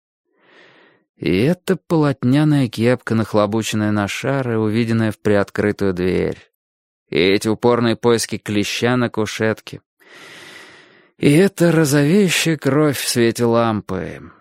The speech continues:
И этот оттопыренный зад тёти Клавы.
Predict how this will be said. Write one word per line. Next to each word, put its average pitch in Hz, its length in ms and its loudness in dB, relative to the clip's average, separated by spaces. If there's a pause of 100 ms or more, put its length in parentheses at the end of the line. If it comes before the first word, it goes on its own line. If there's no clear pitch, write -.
(420)
И 92 100 -4
этот 98 300 0
оттопыренный 120 800 0
зад 107 460 -2
тёти 127 340 -2
Клавы. 110 800 -2